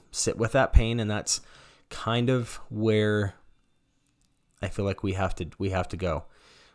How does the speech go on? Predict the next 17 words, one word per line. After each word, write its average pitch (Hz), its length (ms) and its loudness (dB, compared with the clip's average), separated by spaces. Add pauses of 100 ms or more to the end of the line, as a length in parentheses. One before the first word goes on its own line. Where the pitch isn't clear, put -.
(120)
with 90 240 -2
this, 82 440 -4
is 98 320 -2
embracing 98 680 -2
it. - 240 -10 (260)
Um, 92 520 -2 (200)
a 101 80 -8
quote - 300 -2
from 104 380 -2 (640)
Kenji 107 560 2 (440)
Miyazawa, 98 840 0 (260)
he - 260 -4
said, 101 480 -2 (100)
"We 104 200 0
must 131 260 -2
embrace 104 440 -2
pain 85 440 2